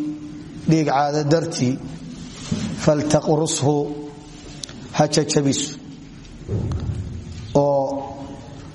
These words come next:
ha xoqdo ثم لتنضحه kadibna ha rushayso ama ha ku shubto biyo بماء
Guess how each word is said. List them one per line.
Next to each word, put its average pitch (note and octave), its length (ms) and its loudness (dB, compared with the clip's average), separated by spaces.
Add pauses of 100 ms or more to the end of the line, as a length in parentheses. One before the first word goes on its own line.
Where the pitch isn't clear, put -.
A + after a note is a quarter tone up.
ha E3+ 200 4
xoqdo C#3 460 2 (1160)
ثم D#3 380 4
لتنضحه D3 920 2 (720)
kadibna D3 460 6
ha D3 100 2
rushayso D3 520 2
ama D3 160 4
ha C#3+ 80 4
ku D#3 120 0
shubto C#3+ 360 2
biyo C#3 340 4 (100)
بماء D3 380 4